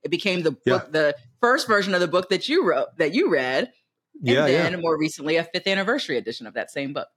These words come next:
Speaker 2: Unbelievable. What did you, um,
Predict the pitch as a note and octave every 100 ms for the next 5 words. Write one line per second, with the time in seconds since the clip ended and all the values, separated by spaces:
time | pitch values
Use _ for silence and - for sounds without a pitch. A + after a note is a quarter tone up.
0 | _ _ _ _ _ _ _ _ _ _
1 | C3 C#3+ C3+ C3 B2+ G#2+ G#2 - _ -
2 | - - _ _ C3+ D3+ F3 D#3+ D#3 D#3
3 | D3 C#3 D#3 - - B2+ B2 A#2+ A#2